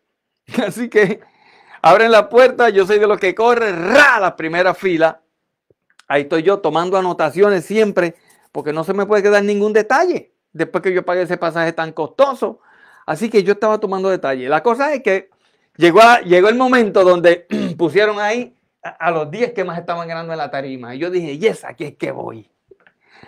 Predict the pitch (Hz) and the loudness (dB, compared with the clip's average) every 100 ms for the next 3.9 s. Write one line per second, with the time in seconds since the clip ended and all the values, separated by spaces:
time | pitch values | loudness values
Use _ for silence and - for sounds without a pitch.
0 | _ _ 156 156 190 190 160 143 156 156 | _ _ -2 0 0 0 -4 -4 -6 -6
1 | 185 165 175 165 175 156 143 131 131 131 | -8 -8 -8 -8 -8 -6 -6 -6 -8 -6
2 | 139 151 156 - 135 139 143 156 147 160 | -6 -6 -8 -8 -8 -8 -10 -12 -12 -14
3 | 139 139 139 - 127 131 135 123 - | -12 -12 -12 -10 -10 -8 -8 -10 -16